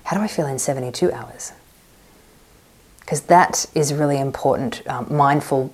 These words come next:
practice as well. You know, what lingers in my body?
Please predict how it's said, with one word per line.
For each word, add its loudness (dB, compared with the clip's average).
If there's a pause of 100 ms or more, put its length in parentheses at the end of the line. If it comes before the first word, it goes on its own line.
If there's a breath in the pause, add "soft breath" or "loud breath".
practice -2
as -4
well. -8 (580 soft breath)
You -10
know, -8
what 4
lingers 4
in -2
my -6
body? 0